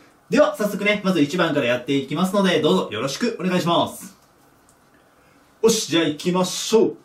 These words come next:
じゃあ、いつも通りね、画面下げますので、ちょっとお待ちください。いきますよ。よいしょ。は。うんと、これでいいかな。よし、じゃあ行きましょう。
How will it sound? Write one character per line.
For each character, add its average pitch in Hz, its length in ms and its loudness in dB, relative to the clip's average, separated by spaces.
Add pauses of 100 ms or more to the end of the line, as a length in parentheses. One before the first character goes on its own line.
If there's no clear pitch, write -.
(220)
じ 233 60 4
ゃ - 20 6
あ、 226 40 6
い - 40 2
つ 254 60 -2
も 285 100 0
通 294 80 6
り 214 80 2
ね、 185 220 0
画 160 160 2
面 196 180 2
下 165 220 -4
げ 208 100 -2
ま 240 100 0
す 240 120 -2
の 233 40 2
で、 226 140 2
ち 240 60 -4
ょ - 20 -2
っ - 20 -2
と 160 120 2
お 117 80 -2
待 - 180 -2
ち - 120 -12
く 131 120 -4
だ 123 100 4
さ 170 260 0
い。 - 260 -4
い 120 60 -10
き 131 60 -6
ま 131 60 0
す 123 80 -4
よ。 107 280 -6 (340)
よ 120 420 0
い - 20 -4
し - 60 -6
ょ。 208 160 -8 (1900)
は。 - 260 -4 (1000)
う 127 80 -4
ん 127 200 0
と、 - 100 -12
こ 123 80 -2
れ 127 60 0
で 120 60 0
い - 20 -6
い 117 40 -8
か 117 60 -10
な。 - 140 -8 (800)
よ 190 100 0
し、 - 160 -4
じ 180 80 -4
ゃ 156 40 -4
あ - 20 -2
行 - 80 -6
き 156 80 -6
ま 165 120 -2
し - 300 -6
ょ 185 140 4
う。 - 120 -8